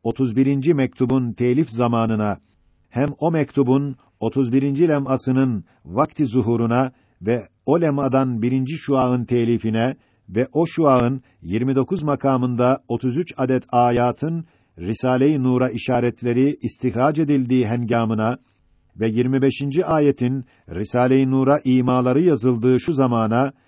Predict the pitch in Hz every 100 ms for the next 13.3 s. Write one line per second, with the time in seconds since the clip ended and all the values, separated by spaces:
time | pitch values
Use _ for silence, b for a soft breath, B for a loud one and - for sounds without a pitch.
0 | _ - - 151 131 127 - 117 120 139
1 | 123 b - 175 135 127 117 117 107 117
2 | 165 165 131 131 131 123 117 120 117 113
3 | - 135 131 127 131 131 b b b -
4 | 131 131 131 143 147 131 123 104 151 143
5 | 135 127 123 120 120 113 120 117 135 113
6 | 90 107 101 87 - _ _ _ _ _
7 | 107 101 135 147 139 131 127 170 131 135
8 | 123 113 127 151 127 113 117 110 113 123
9 | 151 110 95 - _ _ _ _ _ _
10 | _ - 120 147 143 190 143 117 117 127
11 | 127 b b _ 107 123 131 123 131 156
12 | 160 139 127 107 160 - 131 127 123 127
13 | 143 117 113